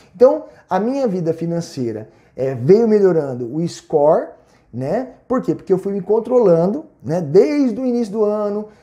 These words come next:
eu mostrando pra vocês, pessoal, cuidado com isso, não faça isso. Vai abrir contas digitais? Tomem cuidado, que essa consulta é o S P C Brasil, essa consulta é o Serasa, essa consulta é o S P C Boa Vista. Então, quem veio me acompanhando lá desde janeiro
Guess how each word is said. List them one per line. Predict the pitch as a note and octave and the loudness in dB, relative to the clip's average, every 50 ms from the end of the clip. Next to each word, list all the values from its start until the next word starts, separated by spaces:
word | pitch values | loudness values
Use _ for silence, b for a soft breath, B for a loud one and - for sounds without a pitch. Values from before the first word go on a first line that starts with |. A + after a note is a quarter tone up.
| B B | B B
eu | - F3 F#3+ | 0 0 2
mostrando | F#3+ G3 G3 F#3 - G3 F#3 F#3+ F#3 | 4 2 2 2 0 -2 -2 -2 -2
pra | E3+ F3 | -2 -2
vocês, | E3+ F3 E3+ - - F3 E3 E3+ E3+ E3+ E3 | -2 -2 -4 -4 -2 -2 2 2 2 0 0
pessoal, | - D3 C#3 - F#3+ F#3 F#3 F#3 F#3 | -4 -8 -4 0 0 2 2 2 2
cuidado | - F3+ E3 E3+ E3+ E3+ E3 | 0 0 0 0 0 0 -4
com | - F3+ | -4 -4
isso, | E3+ D#3+ E3 D#3 E3 F3 | -4 -4 -4 -6 -6 -6
não | E3+ E3 | -6 -4
faça | E3+ E3+ E3 E3 - E3 | 0 0 -2 0 0 0
isso. | D#3 D#3 - B B B B B | -2 -2 -4 B B B B B
Vai | C#3 E3 | 4 4
abrir | F3 E3+ F3+ G3 | 4 4 2 0
contas | - - F#3+ F#3+ E3+ F3 D#3+ | 0 0 -2 0 0 0 -2
digitais? | D3 D#3 C#3 C3+ F3+ F#3+ G3 F3+ F3+ | -2 -2 -2 -2 -2 0 0 -2 -2
Tomem | - D#3 D#3+ E3+ | -4 -4 -4 -4
cuidado, | F3 G#3 F#3+ D#3+ F3 E3+ E3 D#3+ D3 C3 | -4 -4 -2 0 2 4 4 2 2 0
que | C3 D3 | -4 -4
essa | C#3+ C#3+ D3+ D#3 | -4 -4 -4 -2
consulta | D#3+ D#3+ C#3+ - - | -2 -2 -2 -2 -4
é | D3 | -2
o | C#3+ C#3+ | -2 -2
S | C#3 C#3 | -2 -4
P | C#3+ C#3 | -4 -6
C | D3+ | -4
Brasil, | D3+ F#3 A3+ G#3+ F3 E3+ F3+ E3+ D3+ | -2 0 0 0 0 2 2 2 2
essa | C#3+ C#3+ C#3+ - | 2 0 -4 -8
consulta | C#3+ C3+ - - C#3+ | -12 -14 -10 -8 -8
é | |
o | C3+ | -4
Serasa, | - F3+ F#3+ F#3 F#3 F3 D#3+ B2+ B2+ B2+ B B B B B | -4 -2 0 0 0 0 0 -2 -4 -10 B B B B B
essa | - C#3+ C#3+ C#3+ - | -2 -2 -2 -2 -4
consulta | - D3 C3 C3+ C3+ C3 C3 | -6 -8 -6 -4 -4 -4 -4
é | A#2+ - | -4 -4
o | C#3 C3 C3+ | 0 2 2
S | B2+ B2+ | 2 2
P | - C3+ | 0 -4
C | B2+ - B2+ | -4 -2 0
Boa | B2+ D3+ F#3 G#3+ | 2 4 4 4
Vista. | F3 F3 F3 F3 E3 - - - - _ | 4 2 0 0 -2 -4 -8 -12 -12 _
Então, | - F3+ F#3 F3 - A3 B3 C4+ B3 F3 C#3 C3+ b b b b _ _ | -8 -6 -6 -4 -2 -2 -2 0 -2 -6 -6 -10 b b b b _ _
quem | - A3+ B3+ C4 G#3+ | -2 0 0 0 2
veio | E3+ F#3 G3 A3+ A3+ | 4 6 6 4 4
me | A3+ | -2
acompanhando | G#3+ G#3+ A3 G#3+ - - F3 D#3+ D3+ C#3 | -2 -2 -4 -4 -2 -4 -4 -4 -6 -4
lá | C3+ C#3 | -6 -6
desde | C3 B2+ C3 D#3+ G3 B3 C#4+ D4+ D4+ D4+ D4+ D4+ D4+ D4 C4 G#3 B3 B3 | -6 -2 2 2 2 4 2 -2 -4 -4 -4 -4 -4 -4 -4 -2 -2 -2
janeiro | B3+ C4 B3 F#3+ E3+ E3+ F3+ F#3 F#3 F3+ F#3 F#3 | -2 -2 -2 -2 -2 -2 -2 -2 -2 -2 -4 -6